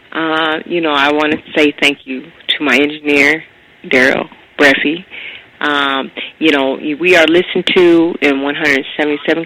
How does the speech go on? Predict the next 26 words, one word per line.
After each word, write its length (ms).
countries 440
here 420
on, 320
uh, 760
and, 260
and, 160
and 180
probably 440
more 300
than 180
that. 220
I, 260
I 80
just, 300
you 140
know, 100
I, 340
I 80
stopped 320
counting 380
after 400
so 100
many. 360
But, 280
um, 400
yes, 240